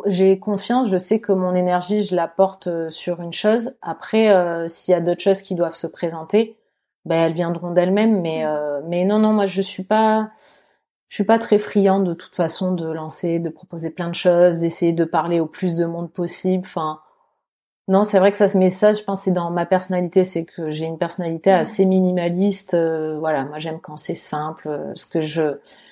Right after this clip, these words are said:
Speaker 1: je suis hypersensible et j'ai un cerveau qui fait beaucoup trop de bruit au quotidien, donc, euh, moi, moins il y a d'infos et,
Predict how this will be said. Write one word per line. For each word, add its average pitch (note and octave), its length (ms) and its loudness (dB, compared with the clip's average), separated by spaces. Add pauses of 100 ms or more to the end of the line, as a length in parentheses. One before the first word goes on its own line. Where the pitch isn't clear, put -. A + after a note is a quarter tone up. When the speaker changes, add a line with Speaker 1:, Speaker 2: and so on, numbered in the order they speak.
(120)
Speaker 1:
je F3 140 -2
suis F#3 240 -2
hypersensible G3 840 2
et F3 80 4
j'ai E3 100 -4
un E3 120 -8
cerveau E3+ 420 -2
qui E3 600 -10
fait - 260 -6
beaucoup F#3+ 320 -8
trop - 240 -2
de G3 120 4
bruit G3 440 4
au G3+ 60 2
quotidien, G3 600 0
donc, F3 320 -4
euh, F3 60 -2
moi, F3+ 220 0
moins F#3 240 0
il F#3+ 60 2
y G3 40 6
a E3+ 80 4
d'infos F#3 560 2
et, D#3+ 320 0